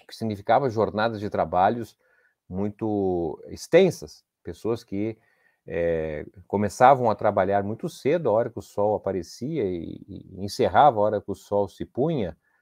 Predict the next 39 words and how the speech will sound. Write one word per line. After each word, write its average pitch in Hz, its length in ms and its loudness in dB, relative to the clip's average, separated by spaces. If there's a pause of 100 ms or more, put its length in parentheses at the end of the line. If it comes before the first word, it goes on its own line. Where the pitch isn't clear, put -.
(720)
Eh, 80 500 -12
ao 101 80 -4
mesmo 107 260 0
tempo, 151 400 2
o, 95 760 -6
o, 90 140 -16
o 95 60 -14
trabalho, 110 800 6
eh, - 440 -14
eh, 85 140 -12
já 110 160 2
começava 117 480 0
muito 120 300 -6
cedo 147 340 -2
também 110 380 -2
do 113 100 -8
ponto 104 240 -8
de 98 100 -6
vista 101 300 -4
etário, 120 760 2
crianças 104 560 0
de 87 60 -10
seis, 123 340 -2
sete 113 300 -2
anos 104 140 -2
de 98 80 -6
idade 101 320 0
já 110 80 -4
estavam 131 300 -2
envolvidas 110 600 -2
em 110 60 -2
atividades 101 640 0
de 95 80 -8
cuidado 101 420 2
de 90 140 -14
seus 92 360 -2
irmãos 98 560 -2
na 80 140 -8
casa, 107 680 4